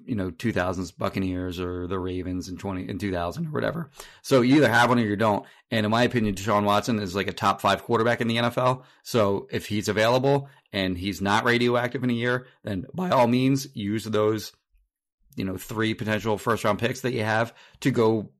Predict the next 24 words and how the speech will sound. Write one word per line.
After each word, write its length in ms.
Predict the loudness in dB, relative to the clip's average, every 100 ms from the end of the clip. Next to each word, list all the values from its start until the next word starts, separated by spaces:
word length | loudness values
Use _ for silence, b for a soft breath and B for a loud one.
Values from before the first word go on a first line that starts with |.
| -8
find 260 | 0 2 4
that 160 | 4
guy. 300 | 4 4 4
And 140 | 2 0
then 100 | 0
you 100 | 0
build 220 | 2 4
around 300 | 4 4 2
him 340 | -2 -2 -6 -8
and 320 | -8 -6 -8 -8
you 260 | -4 -2
have 180 | -2 -2
a 60 | -2
quarterback 500 | -2 0 2 -2 -2
that 140 | -4
can, 220 | -4 -6 -8 B B
uh, 160 | -8 -4
make 240 | -2 -2 -2
you 60 |
a 40 | -4
contender 540 | -4 -4 -4 -4 -6 b b -2
every 200 | 2 4
single 260 | 2 2 2
year 360 | 0 0 -2